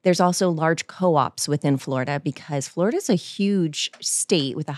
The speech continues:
high population, but there's also chunks of very tiny counties. And those counties may only have, like you were talking about your school district that you went to,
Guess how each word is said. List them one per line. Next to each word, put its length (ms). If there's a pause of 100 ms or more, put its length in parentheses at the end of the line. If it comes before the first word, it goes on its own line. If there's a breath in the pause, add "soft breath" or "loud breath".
high 180
population, 840
but 120
there's 160
also 260
chunks 500
of 80
very 400
tiny 580
counties. 680 (500 loud breath)
And 460
those 260
counties 600
may 240
only 240
have, 260
like 200
you 240
were 140
talking 380
about 480
your 600
school 220
district 280
that 140
you 140
went 240
to, 320